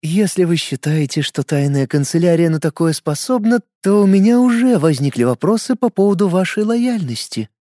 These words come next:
Марфа затянулась и выждала небольшую паузу. «Хорошо, я освежу вашу память. В последний год на территории Российской империи орудует группировка «Состав восемнадцать».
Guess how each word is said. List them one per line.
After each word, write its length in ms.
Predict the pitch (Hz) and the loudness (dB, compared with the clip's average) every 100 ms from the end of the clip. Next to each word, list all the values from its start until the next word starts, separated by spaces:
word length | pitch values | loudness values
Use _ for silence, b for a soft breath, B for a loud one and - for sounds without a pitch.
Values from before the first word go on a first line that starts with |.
| _ _ _ _ | _ _ _ _
Марфа 400 | 87 113 120 120 | -4 -2 -2 -4
затянулась 640 | 110 - 110 165 214 202 - | -4 -4 -2 0 0 -4 -4
и 120 | 160 | -4
выждала 480 | 196 233 185 175 202 | 0 0 -2 -2 0
небольшую 580 | 202 185 185 - 175 127 | 0 0 0 0 -2 0
паузу. 500 | 117 80 65 67 - _ _ _ _ _ _ _ | -2 -4 -8 -12 -16 _ _ _ _ _ _ _
«Хорошо, 880 | - 254 220 - - 127 131 131 - | -2 0 0 -4 -6 -2 0 -2 -4
я 340 | - 190 220 220 | -6 -4 -2 -4
освежу 460 | - 233 226 247 | -4 -4 -2 -2
вашу 320 | 190 131 - | -4 -4 -6
память. 500 | 143 113 110 113 - _ _ _ _ _ | -6 -8 -8 -8 -10 _ _ _ _ _
В 120 | - | -8
последний 500 | - 147 160 147 147 | -6 -2 -2 0 -2
год 280 | 135 196 165 | -2 -2 -2
на 80 | 151 | -2
территории 500 | 151 170 160 185 180 | 0 0 0 0 2
Российской 580 | 180 160 180 151 151 160 | 0 -2 -4 -2 -2 -2
империи 420 | 170 262 247 220 | 0 0 0 0
орудует 520 | 165 208 247 233 233 185 | -2 0 0 0 0 0
группировка 760 | 202 202 233 269 - 240 226 - _ | -2 0 0 0 0 -2 -2 -6 _
«Состав 560 | - 226 - - 220 170 | -6 -6 -4 -4 -2 -2
восемнадцать». 840 | 175 - 113 104 104 - 110 - | -2 -4 -4 -6 -6 -8 -10 -12